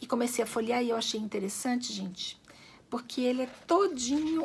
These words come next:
anotado, todinho anotado. Inclusive com algumas, ah, traduções de algumas palavras. Então, eu acredito que quem leu esse daqui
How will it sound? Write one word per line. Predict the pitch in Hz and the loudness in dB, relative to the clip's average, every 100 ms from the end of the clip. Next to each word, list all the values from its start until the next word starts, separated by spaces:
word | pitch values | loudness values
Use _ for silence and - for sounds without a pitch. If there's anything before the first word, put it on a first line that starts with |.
| - | -2
anotado, | 254 262 262 - 180 175 170 165 - - - - | -2 -2 -2 -4 -4 -6 -10 -16 -18 -20 -20 -4
todinho | 427 330 381 381 | -2 0 -4 -4
anotado. | 285 247 - 156 156 - - - - - - - - | -4 -4 -6 -10 -12 -20 -20 -18 -16 -14 -14 -14 -2
Inclusive | 453 587 349 277 208 196 302 359 208 160 165 185 - - - - - | 0 2 2 2 2 4 6 8 6 0 -4 -6 -18 -20 -20 -20 -10
com | - 302 | 0 4
algumas, | 311 277 294 320 349 349 330 - - - - - - - | 4 4 4 6 6 4 2 0 -2 -4 -10 -18 -20 -4
ah, | 262 277 285 277 269 277 269 - - - - - | 2 4 6 6 4 2 0 -4 -16 -20 -4 6
traduções | 320 302 339 - 311 311 | 8 8 4 2 4 4
de | 302 | 2
algumas | 277 302 294 | 2 2 0
palavras. | - 262 233 240 208 214 | 2 4 4 2 0 -2
Então, | 220 277 269 | 0 2 4
eu | 269 | 4
acredito | 269 - 233 226 262 - | 4 0 -6 -4 -6 -8
que | 240 | -6
quem | 285 294 | 0 2
leu | 247 226 | 4 4
esse | 220 196 | 2 -2
daqui | 196 - 277 | -2 -2 -4